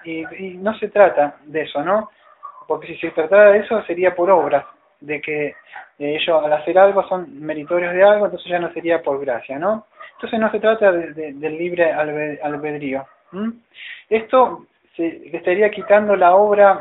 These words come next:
eh, por decir meritoria, o sea, lo que tiene el Espíritu Santo, que es dar convicción de pecado, o sea, Juan dieciséis ocho,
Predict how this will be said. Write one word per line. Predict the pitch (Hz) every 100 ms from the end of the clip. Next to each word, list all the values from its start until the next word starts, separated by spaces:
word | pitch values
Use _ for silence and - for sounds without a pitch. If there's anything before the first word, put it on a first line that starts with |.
| 147 139
eh, | 156 156 151 302 294 277 - - - - - - _ _ _
por | - 156
decir | 151 202
meritoria, | 185 165 190 208
o | 202
sea, | 180
lo | 170
que | 170
tiene | 190 196
el |
Espíritu | 175 196 190 190
Santo, | - 247 220 240 247 - - - -
que | 175
es |
dar | 196 196
convicción | 185 170 165 202 208
de | 180
pecado, | 170 156 226 214 175
o |
sea, | 185
Juan | 165 190
dieciséis | 180 165 180 190
ocho, | 214 240 240